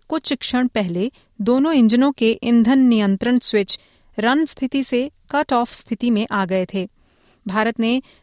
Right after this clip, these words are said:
विमान दुर्घटना जांच ब्यूरो द्वारा जारी पन्द्रह पृष्ठों की रिपोर्ट में बारह जून को हुई दुर्घटना के बारे में कोई निष्कर्ष नहीं दिया गया है, लेकिन संकेत दिया गया है कि एक पायलट ने दूसरे पायलट से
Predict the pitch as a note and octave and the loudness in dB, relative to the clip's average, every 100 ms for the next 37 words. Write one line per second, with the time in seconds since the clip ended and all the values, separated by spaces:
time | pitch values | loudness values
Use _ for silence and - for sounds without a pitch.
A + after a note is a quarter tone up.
0 | - A#3 A#3 C#4 C4 A3 G#3+ A#3 A3+ G3 | -2 0 2 2 2 0 0 0 -2 0
1 | G3+ G#3 G3+ G#3 A3 G3+ F#3+ F#3 F#3+ F#3 | -4 -2 -2 0 0 0 0 0 -2 -2
2 | G3+ - A3+ A#3 C4+ C4+ A3 G#3+ - A3 | -4 0 2 2 2 0 -2 -4 -4 -4
3 | - G3+ G3 A3 B3 - G3 C#4 _ _ | -2 -2 -2 0 0 0 -4 -4 _ _
4 | - F#3 G3 A#3+ D4 A#3 B3+ B3 A#3 A#3+ | -10 -4 0 2 0 0 0 0 0 0
5 | G#3+ G#3 E3 F3 A#3 B3 A3+ F#3+ F#3 G3 | 0 -2 -2 -4 -2 -4 -2 -2 0 0
6 | F#3+ A3 B3 C4 A3 - - G#3 - G#3+ | -2 -4 -2 0 0 -2 -2 -2 -2 0
7 | G3+ F3+ F#3 F3+ F3+ F3 A3 F4+ _ _ | 0 0 -2 -2 -4 -2 -4 -6 _ _
8 | _ - A3 A#3 A#3 B3 B3+ - _ - | _ -6 0 0 0 0 0 -2 _ -4
9 | A#3+ C4+ C#4+ A3 A3+ G#3+ G#3+ G#3+ F#3+ A3+ | -2 -2 -2 0 0 2 0 0 -2 -2
10 | B3 B3+ - C4+ - A#3 A3 C#4+ - G#3 | -4 -4 -4 -6 -4 -4 -2 -2 -2 -4
11 | G3 F#3 G3+ - F#3+ A3 C4 - A#3 | -4 -2 -4 -2 -2 -2 -2 -2 -2